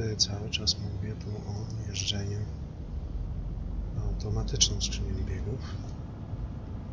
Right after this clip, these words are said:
O, na szczęście są tutaj, a nie na samym dnie.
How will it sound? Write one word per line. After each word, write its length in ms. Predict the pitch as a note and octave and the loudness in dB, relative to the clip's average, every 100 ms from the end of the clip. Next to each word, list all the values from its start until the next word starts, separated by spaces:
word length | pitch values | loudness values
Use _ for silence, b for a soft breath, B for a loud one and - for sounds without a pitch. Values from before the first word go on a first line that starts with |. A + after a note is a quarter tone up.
| - - - - - - - - - - - - - - - - - - - - - - - - - - - - - - - - - - | -6 -4 -4 -2 0 2 2 0 -2 -2 -2 -2 -4 -4 -6 -4 -4 -4 -4 -4 -4 -4 -6 -6 -6 -8 -6 -6 -6 -8 -6 -6 -4 -4
O, 300 | - - - | -4 -4 0
na 80 | - | 2
szczęście 440 | F#3 - F#3 - | 2 2 2 6
są 180 | - F#3 | 6 4
tutaj, 440 | - C3 - G#2 | -2 -2 -2 -2
a 60 | G2+ | -2
nie 180 | G2 F#2+ | -2 -2
na 160 | F2+ | 8
samym 300 | - - - | 8 8 0
dnie. 480 | - - - - - | 0 2 2 2 0